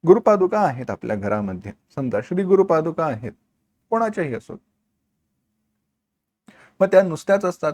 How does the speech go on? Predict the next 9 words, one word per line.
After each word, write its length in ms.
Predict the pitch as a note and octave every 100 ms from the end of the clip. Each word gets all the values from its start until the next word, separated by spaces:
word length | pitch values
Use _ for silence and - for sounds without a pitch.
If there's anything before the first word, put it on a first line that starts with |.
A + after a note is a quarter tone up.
| -
का? 80 | C3
तर 120 | C#3 C3
नाही. 300 | A#2+ A2 G#2+ _ _ _ _ _ _ _ _ _ _ _ _ _ _ _ _ _ _ _ _ _ _ _ _ _ _ _ _ _ _ -
रोज 200 | C#3 C#3+
त्यांना 340 | D#3+ D#3 D3+ D#3 F3 _ _ _ _ _ _ _ _ _
अंघोळ, 420 | B2 A#2+ B2 C#3+ - - _ - _ _ _ _ _ _ _ _ _ _
अभिषेक 460 | A#2+ A#2 - D3 C#3 -
केला 220 | G#2+ F#2+
जातो. 400 | G#2 G#2 -